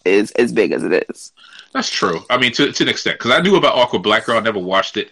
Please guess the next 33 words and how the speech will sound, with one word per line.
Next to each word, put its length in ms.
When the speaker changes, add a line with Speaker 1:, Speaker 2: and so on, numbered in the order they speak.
Speaker 2:
until 320
after 280
Insecure 400
started. 320
It 40
was 140
like, 240
"Oh, 100
let 100
me 80
go 120
back." 260
Speaker 1:
Right. 400
Speaker 2:
Like, 220
Speaker 1:
Exactly. 520
Speaker 2:
I 160
Speaker 1:
And 120
Speaker 2:
knew 80
Speaker 1:
that's 120
Speaker 2:
about 200
Speaker 1:
like 100
Speaker 2:
it. 60
Like, 160
I 80
heard 180
people 220
talking 220
about 180
it, 80
and 80
I 60
was 100
like, 220